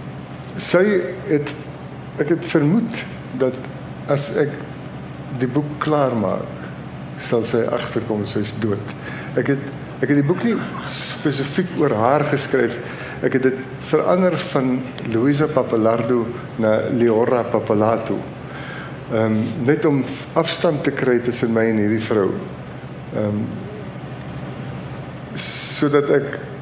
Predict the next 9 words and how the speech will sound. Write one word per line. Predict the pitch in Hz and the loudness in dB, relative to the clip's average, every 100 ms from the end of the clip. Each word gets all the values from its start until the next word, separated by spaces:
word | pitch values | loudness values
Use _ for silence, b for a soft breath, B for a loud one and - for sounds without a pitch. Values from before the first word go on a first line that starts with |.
| - - - - - - - - - - - - - | -12 -14 -12 -12 -12 -12 -12 -12 -12 -12 -12 -12 -2
die | 131 | 0
storie | 123 - 180 175 | 0 4 6 6
kon | 147 127 | 4 0
skryf. | - - 120 - - - | 0 0 0 0 -8 -4
Ek | - 143 | -2 0
het | 147 | 2
eers | 190 180 - - - - | 2 2 -4 -8 -8 0
vreeslik, | 190 208 - 156 - - B B B B B | 2 2 2 0 -2 -10 B B B B B
eh, | - - | -8 -4